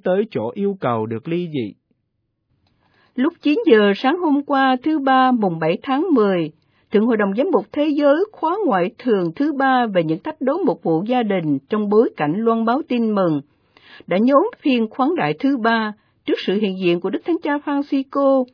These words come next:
Speaker 2: và do Đức Hồng Y Antonio Luis Targan, Tổng giám mục Manila, chủ tọa. Đức Hồng Y loan báo chủ đề của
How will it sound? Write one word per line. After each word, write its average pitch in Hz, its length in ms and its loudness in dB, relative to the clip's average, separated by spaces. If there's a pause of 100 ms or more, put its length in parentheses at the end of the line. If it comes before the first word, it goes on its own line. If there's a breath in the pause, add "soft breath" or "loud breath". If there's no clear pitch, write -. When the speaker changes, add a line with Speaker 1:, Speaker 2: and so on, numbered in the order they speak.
(420 soft breath)
Speaker 2:
và 165 340 0
do 185 240 -2
Đức 208 200 -4
Hồng 160 180 -2
Y 180 240 -4
Antonio 220 760 0
Luis 214 440 0 (220)
Targan, 190 580 -2 (340 soft breath)
Tổng 156 160 -4
giám 320 140 0
mục 233 200 0
Manila, 202 680 0 (220)
chủ 160 260 -2
tọa. 147 360 0 (1040 soft breath)
Đức - 140 -4
Hồng 226 160 -2
Y 294 120 0
loan 277 300 2
báo 269 120 2 (160)
chủ 185 200 0
đề 190 280 0
của 160 160 -2